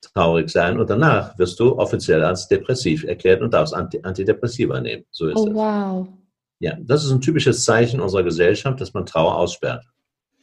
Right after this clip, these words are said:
Speaker 2: Ja, aber wir sperren in unserer Gesellschaft sehr, sehr viel aus, finde ich. Also
Speaker 1: Ja,
Speaker 2: prinzipiell
Speaker 1: ja.
Speaker 2: sind alle, ich finde es schon mal beeindruckend, dass wir überhaupt, äh, Emotionen unterscheiden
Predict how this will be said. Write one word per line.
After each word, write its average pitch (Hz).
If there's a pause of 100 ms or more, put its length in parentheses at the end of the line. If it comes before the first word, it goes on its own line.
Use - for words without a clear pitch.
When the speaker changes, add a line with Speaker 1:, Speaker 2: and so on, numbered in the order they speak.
(580)
Speaker 2:
Ja, 190
aber 202
wir 220
sperren 233
in 262
unserer 220
Gesellschaft 220
sehr, 208
sehr 202
viel 226
aus, -
finde -
ich. -
Also 190
Speaker 1:
Ja, 190
Speaker 2:
prinzipiell 269
Speaker 1:
ja. 214
Speaker 2:
sind 214
alle, 208 (360)
ich 202
finde 277 (120)
es -
schon 214
mal 214
beeindruckend, 226
dass 185
wir 196
überhaupt, 185
äh, 170
Emotionen 180
unterscheiden 185